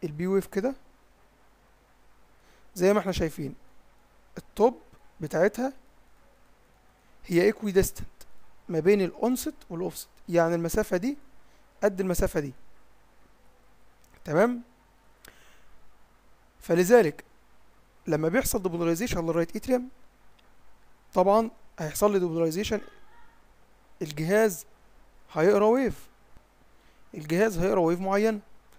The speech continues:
فت-، فنتخيل مثلا انه هيرسم لي هذه الويف، ولما ال-، الليفت اتريوم يحصل له ديبولاريزيشن، الجهاز هيقرا ويف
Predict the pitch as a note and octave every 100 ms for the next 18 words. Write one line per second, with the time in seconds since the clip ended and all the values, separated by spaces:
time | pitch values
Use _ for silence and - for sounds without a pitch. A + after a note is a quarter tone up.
0 | - - - E3 - - - - - -
1 | E3+ E3 F3+ F3+ G#3 G#3 G3 G3 G#3 F#3+
2 | E3+ - G3 G3 E3+ D#3+ F3+ F3 D#3+ -
3 | - - _ - - - - - _ _
4 | _ _ _ _ _ _ _ - _ -
5 | - - - _ - - - E3 D#3 E3
6 | D#3+ D#3 - D#3+ D#3 D#3 D#3+ - D#3 D#3
7 | G#3 - - - _ G#3 G3+ E3 D3 D#3
8 | - G3 F3+ D#3+ F3 E3+ E3+ D#3+ D#3 F#3
9 | G#3+ A3 - - - - D#3+ D3 D#3 F#3
10 | G#3+ F3 - - - _ - D#3 F3 F#3
11 | G#3 A#3 - - - - - D#3+ G3+ G3+